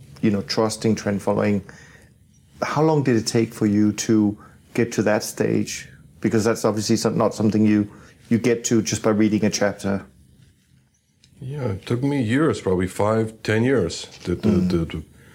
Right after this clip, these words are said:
Speaker 2: the comfort level with having more losing trades than winning trades.
Speaker 1: Mm.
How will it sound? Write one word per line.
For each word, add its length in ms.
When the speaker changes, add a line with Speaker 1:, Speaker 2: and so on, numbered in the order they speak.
Speaker 2:
the 100
comfort 480
level 420
with 180
having 400
more 220
losing 400
trades 300
than 140
winning 220
trades. 480
Speaker 1:
Mm. 40